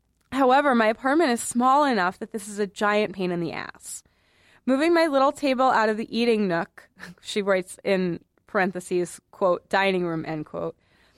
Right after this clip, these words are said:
"is a pain in the ass. And yet it feels like that's the only way to get the floor really clean and not just clean around the legs of the table and chairs. Also, under the bed storage just seems like a way to collect and breed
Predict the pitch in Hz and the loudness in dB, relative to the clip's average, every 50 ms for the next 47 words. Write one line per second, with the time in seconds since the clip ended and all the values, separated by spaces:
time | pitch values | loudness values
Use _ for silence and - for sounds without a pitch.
0 | _ _ _ _ _ - 233 254 240 254 247 254 262 247 247 254 269 262 254 220 | _ _ _ _ _ 0 0 2 0 -2 -6 -4 -2 0 0 2 2 2 2 0
1 | 180 - - - 202 - - - - - 240 247 254 254 254 254 254 262 - - | -2 -4 -6 -10 -14 -16 -18 -16 -6 -2 0 2 2 4 2 2 0 0 -2 0
2 | 269 269 277 302 294 294 269 262 254 254 247 240 - - 208 - - 220 226 247 | 2 2 4 4 2 2 0 0 0 -2 -4 -4 -4 -6 -4 -2 0 2 2 2
3 | 262 269 277 254 226 220 214 208 214 - - - - 233 - - _ _ - 214 | 2 2 2 2 2 2 2 2 0 -2 -6 -8 -10 -10 -10 -10 _ _ -4 -4
4 | 220 220 - 254 247 - - 240 214 208 202 202 196 196 - - 214 208 196 190 | -2 -2 -4 -6 -8 -8 -4 -2 0 2 2 2 2 0 0 -2 -2 -2 -2 -2
5 | 185 - - - - - - - 277 294 302 294 269 226 185 175 175 175 - - | -2 -4 -8 -12 -20 -12 -6 -2 0 2 2 2 2 2 0 -2 -4 -6 -6 -6
6 | 202 214 214 202 208 208 - 214 202 - - - 220 214 196 - 196 196 196 190 | -4 -2 0 0 0 -2 -4 -10 -18 -14 -10 -6 -4 -4 -2 -2 -2 0 0 0
7 | 190 190 190 190 190 185 175 170 180 175 - 180 180 190 180 - - 165 165 180 | 0 0 -2 -2 -4 -4 -4 -4 -4 -4 -8 -12 -14 -14 -12 -10 -10 -10 -8 -6
8 | 175 175 185 - - 311 277 - - - - - - - _ _ _ _ _ _ | -6 -8 -6 -4 0 0 0 0 -2 -4 -10 -20 -20 -20 _ _ _ _ _ _
9 | _ _ _ _ _ _ - - 240 254 254 - - 262 247 - - 247 285 339 | _ _ _ _ _ _ 0 2 2 2 2 2 2 2 2 2 2 2 2 2
10 | 359 330 349 269 294 277 240 - - - 233 220 220 220 226 220 208 - - 233 | 2 2 2 2 0 0 -2 -4 -6 -2 0 2 2 2 2 0 -4 -6 -6 -6
11 | 233 - - - 220 208 202 208 - 226 214 - 208 202 202 190 196 - - - | -6 -6 -6 -4 -2 -2 -2 -2 -2 -4 -4 -4 -2 -2 -2 -2 -4 -4 -10 -16
12 | - - 220 208 208 220 - - 214 208 202 - 202 196 196 190 180 - | -12 -4 -2 0 0 0 -2 -4 -4 -4 -2 -2 -4 -4 -4 -4 -4 -6